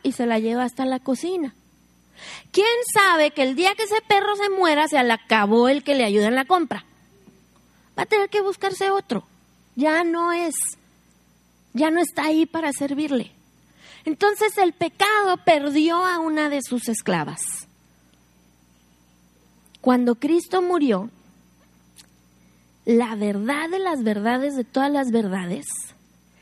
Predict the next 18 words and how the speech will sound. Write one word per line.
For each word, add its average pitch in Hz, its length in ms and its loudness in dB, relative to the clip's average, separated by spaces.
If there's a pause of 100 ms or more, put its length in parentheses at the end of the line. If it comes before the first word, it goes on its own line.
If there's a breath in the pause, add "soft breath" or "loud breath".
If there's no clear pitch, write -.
(360 loud breath)
es 262 200 0
que 294 160 -2
el 269 100 0
pecado 262 460 -4
perdió 247 400 -4
a 247 80 -4 (260)
todos 370 320 -2
sus - 240 -6
esclavos. - 600 -10 (2000)
Porque 220 260 -2
la 226 160 -2
sangre 269 400 -2
de 277 120 -2
Cristo 254 320 -4
es 190 60 -2
más 240 600 -4 (220)
que 208 120 -6
suficiente. - 840 -14